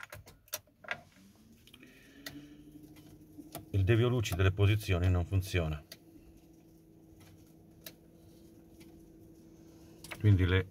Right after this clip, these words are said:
posizioni col devio luci non funzionano più. Per ovviare a questo problema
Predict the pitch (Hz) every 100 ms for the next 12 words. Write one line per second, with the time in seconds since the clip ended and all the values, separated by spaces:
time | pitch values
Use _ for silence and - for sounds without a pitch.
0 | - 104 101 107 - 107 95 101 - -
1 | - - - - 90 101 110 104 95 98
2 | 101 104 101 92 92 107 82 73 - -
3 | - - - - - - - - - -
4 | - - - - - - - - - -
5 | - - - - - - - - - -
6 | - - - - - - - - - -
7 | - - - - - - - - 101 110
8 | 131 120 107 107 117 113 98 90 92 92